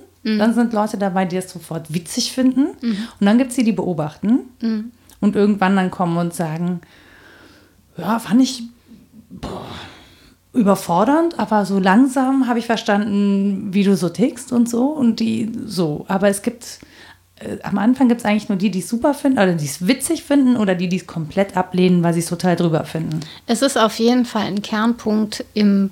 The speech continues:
Speaker 1: Punkto Charakter und Haltung. Welche Art von Humor ich mit wem teile, ob ich eher einsam bin, ob ich, ähm, eine schnelle Pointe auch auf Kosten von jemandem mache oder nicht.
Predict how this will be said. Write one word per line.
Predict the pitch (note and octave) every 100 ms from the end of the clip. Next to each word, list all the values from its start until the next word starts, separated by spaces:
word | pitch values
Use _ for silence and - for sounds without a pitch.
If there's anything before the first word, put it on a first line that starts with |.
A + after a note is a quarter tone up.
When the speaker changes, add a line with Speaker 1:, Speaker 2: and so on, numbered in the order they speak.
| -
Speaker 1:
Punkto | G#3+ G#3 G#3 G#3
Charakter | - G3 F#3+ F#3 - F3+ F3+ -
und | G3 F#3
Haltung. | G3 G3 - - F3+ - - A#3
Welche | G#3 G#3 -
Art | G#3+ A#3 -
von | G3 G3+
Humor | G#3 G#3 G#3 G3+ G3+ - -
ich | G3+
mit | G3+ F#3+
wem | A3+ G#3+ G3+
teile, | - G#3+ A3 G#3+ G#3
ob | G3 G#3
ich | G#3 - -
eher | G3+ G3
einsam | G#3+ G#3 G#3 F#3+
bin, | G3 F#3+ -
ob | F3+
ich, | - - - - - - - - -
ähm, | F#3 F#3 F3+ F#3 -
eine | G3+
schnelle | - A3 G#3+
Pointe | - G#3+ A3 A3 G#3+ G#3 G3+ -
auch | G#3+ G#3 - -
auf | G3+ G#3 - -
Kosten | A3 - G#3 G3
von | F#3+ G3
jemandem | G3 F#3 F#3+
mache | G3 - G3+
oder | G3 F#3+
nicht. | G#3 A3